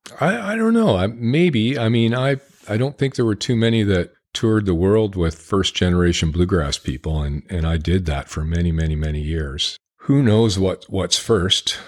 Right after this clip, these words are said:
I know I'm a lucky guy to get to do it. I feel lucky. I think there are, uh, a bunch of players playing it and probably some incredible players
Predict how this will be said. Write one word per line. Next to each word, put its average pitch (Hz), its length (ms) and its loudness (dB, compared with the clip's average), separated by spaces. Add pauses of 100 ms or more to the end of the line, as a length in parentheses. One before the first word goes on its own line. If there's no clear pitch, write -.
I 95 140 0
know 101 160 4
I'm 92 160 4
a 90 60 2
lucky 95 320 0
guy 92 480 0 (140)
to 98 100 -4
get 85 220 -2
to 85 80 -2
do 87 260 2
it. - 160 -4 (200)
I 92 120 -4
feel 98 260 -2
lucky. 104 300 -2
I 98 40 2
think 131 220 0
there 120 180 2
are, 98 420 2
uh, 80 280 -2
a 95 80 -4
bunch 85 240 0
of 82 80 -2
players 76 360 -2
playing 87 320 0
it - 20 2
and 95 140 -8
probably 101 300 0
some 80 220 -2
incredible 80 540 -2
players 67 580 -10